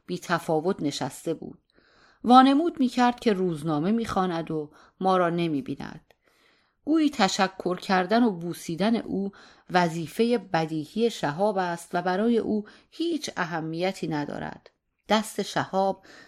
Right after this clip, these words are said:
در دست من لرزید. لبهایش به هم فشرده شد. احساس مثبتی که با دیدن دوچرخه در او پدید آمده بود، با دیدن سردی پدر و ژست فاتحانهٔ او کمرنگ شد.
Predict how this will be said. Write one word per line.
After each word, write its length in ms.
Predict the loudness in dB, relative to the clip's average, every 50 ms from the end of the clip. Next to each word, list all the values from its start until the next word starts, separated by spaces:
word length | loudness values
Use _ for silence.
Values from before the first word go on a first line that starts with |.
| _ _ _
در 160 | 0 0 2
دست 320 | 2 2 0 0 -2 -6
من 240 | -4 -2 -2 -2 -2
لرزید. 800 | -2 -4 -4 -4 -4 -6 -8 -6 -6 -4 -4 -6 -8 -12 _ _ _ _ _ _ _ _ _
لبهایش 640 | 4 4 4 4 0 0 0 2 2 2 0 0
به 100 | -2 -2
هم 140 | -2 -2 -4
فشرده 540 | -4 -4 -6 -6 -4 -6 -6 -8 -6 -8 -8
شد. 300 | -8 -8 -10 -12 -12 -14 _ _ _ _ _ _ _ _
احساس 600 | 4 4 4 4 -2 0 0 2 2 2 2 4
مثبتی 600 | 4 4 4 2 -2 -2 -2 -2 -2 -2 -4 -4
که 140 | -2 -2 0
با 180 | 0 0 -2
دیدن 440 | -2 -2 -6 -4 -2 -2 -2 0 -2
دوچرخه 580 | -2 -2 -4 -4 -4 -6 -6 -6 -6 -6 -6 -2
در 200 | 0 0 -2 0 -2
او 100 | -6 -8
پدید 420 | -6 -6 -6 -4 -4 -2 0 0
آمده 420 | 0 0 0 -4 -6 -4 -6 -8
بود، 420 | -6 -6 -10 -10 -10 -12 -12 -14 -16 -20 _ _ _ _ _
با 160 | 0 2 2
دیدن 400 | 2 0 -2 -4 -2 -2 -2 -2
سردی 640 | -4 -4 -4 -2 0 0 0 -2 -4 -4 0 0 0
پدر 640 | -2 -2 -4 -4 -2 0 0 0 0 -2 -4 -8 -8 -2
و 120 | -2 -2 0
ژست 380 | 2 2 2 2 2 0 -2
فاتحانهٔ 800 | -2 0 0 0 0 0 0 -2 -6 -6 -4 -2 -4 -2 -2 0 0
او 340 | 0 0 0 0 -4 -6
کمرنگ 640 | -6 -8 -8 -8 -6 -6 -6 -8 -8 -8 -8 -10 -12 -14
شد. 420 | -16 -16 -16 -16 -18 -18 _ _